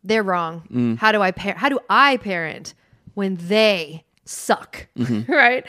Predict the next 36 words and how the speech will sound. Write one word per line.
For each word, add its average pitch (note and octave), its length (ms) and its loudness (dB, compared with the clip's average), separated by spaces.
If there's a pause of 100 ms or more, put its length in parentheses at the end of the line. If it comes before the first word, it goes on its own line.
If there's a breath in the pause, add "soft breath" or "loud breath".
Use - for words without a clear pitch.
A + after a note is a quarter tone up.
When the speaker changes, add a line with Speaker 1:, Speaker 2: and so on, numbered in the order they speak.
(320 loud breath)
Speaker 1:
And A#3 160 4
I A#3+ 100 6
know C4 180 4
you C4+ 140 2
probably C4 200 6
didn't A#3+ 180 0
mean G#3 140 -2
to G3+ 60 -8
say G3 120 -2
it F#3 60 0
that F3 160 0
way, F3 100 0
but F3 140 -4
that, F#3+ 160 2
I G#3+ 140 2
mean, A3+ 200 -6
that G#3+ 220 2
is A3 100 -2
kind A3+ 220 -2
of A3 60 -4
how G3+ 140 4
I F#3+ 60 2
interpret F#3 320 -6
it, F3 60 -6
'cause - 80 -14
that's F3+ 220 -2
how F3+ 180 -2
I F3+ 180 0
would F#3 160 -2
have F3 160 -4
meant F#3 320 -6
it F4 80 -2
if G4 100 -4
I G4 220 6
said D#3 220 -2
it. D3+ 160 -12